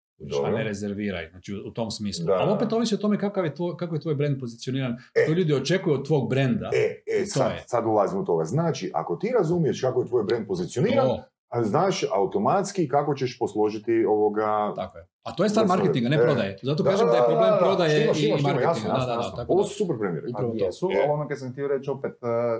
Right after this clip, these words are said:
Speaker 3: to može biti, znači, u slučaju u tim nekakvim ekstremnim s-, primjerima, znaš, različit-,
Speaker 2: Mhm.
Speaker 3: različitim, e, web shopovima koji prodaju baš ono različite. Neko prodaje, ne znam,
Speaker 1: Mhm.
Speaker 3: putovanja,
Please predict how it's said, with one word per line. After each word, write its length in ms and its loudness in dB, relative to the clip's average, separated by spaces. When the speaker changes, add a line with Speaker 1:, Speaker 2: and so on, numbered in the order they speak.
Speaker 3:
to 120 -4
može 340 -2
biti, 200 -4
znači, 340 -8
u 40 -12
slučaju 460 -4
u 40 -6
tim 200 -8
nekakvim 560 -8
ekstremnim 460 -4
s-, 120 -18
primjerima, 440 -2
znaš, 220 -4
različit-, 440 -2
Speaker 2:
Mhm. 100 -8
Speaker 3:
različitim, 540 -2
e, 200 -4
web 180 -6
shopovima 400 -6
koji 140 -8
prodaju 280 -4
baš 240 2
ono 140 0
različite. 360 0
Neko 220 -4
prodaje, 400 2
ne 100 0
znam, 120 0
Speaker 1:
Mhm. 80 -4
Speaker 3:
putovanja, 420 0